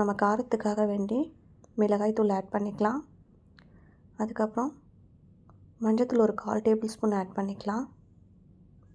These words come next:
Actually, நான்வெஜ் எப்போ செய்தாலும் நம்ம மஞ்சத்தூள் ஆட் பண்ணுங்க, ரொம்ப நல்லது. So, அந்த நீச்சு ஸ்மெல்லாம் எதுவுமே வராது. மிளகுத்தூள் ஒரு டேபிள் ஸ்பூன் ஆட் பண்ணியிருக்கேன். எல்லாத்தையும் நல்லா வதக்கி கொடுத்துருங்க. So, இந்த மாதிரி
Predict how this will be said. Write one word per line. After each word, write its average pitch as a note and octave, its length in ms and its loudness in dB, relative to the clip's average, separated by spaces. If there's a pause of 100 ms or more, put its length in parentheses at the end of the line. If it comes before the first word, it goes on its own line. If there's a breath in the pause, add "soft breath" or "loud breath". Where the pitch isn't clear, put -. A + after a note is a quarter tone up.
(880 soft breath)
Actually, B3 380 4
நான்வெஜ் A#3 420 2
எப்போ A3 220 -2
செய்தாலும் A3+ 260 4
நம்ம G#3+ 220 2
மஞ்சத்தூள் A3 420 2
ஆட் G3+ 160 -4
பண்ணுங்க, G3+ 280 0 (180)
ரொம்ப G#3 260 0
நல்லது. G#3 320 0 (1400 soft breath)
So, - 140 -4
அந்த A3 140 6 (180)
நீச்சு A#3+ 320 0
ஸ்மெல்லாம் G#3+ 380 2
எதுவுமே G#3+ 280 0
வராது. G3 380 -2 (760)
மிளகுத்தூள் A#3 440 2
ஒரு G#3+ 200 0
டேபிள் G#3+ 240 -2
ஸ்பூன் G#3+ 200 0
ஆட் G3+ 140 -8
பண்ணியிருக்கேன். G3+ 360 -2
எல்லாத்தையும் G#3 320 2
நல்லா G3 300 0
வதக்கி F#3+ 320 -4
கொடுத்துருங்க. G3+ 400 -2 (920 loud breath)
So, - 140 -2
இந்த A3 140 4
மாதிரி A#3 160 2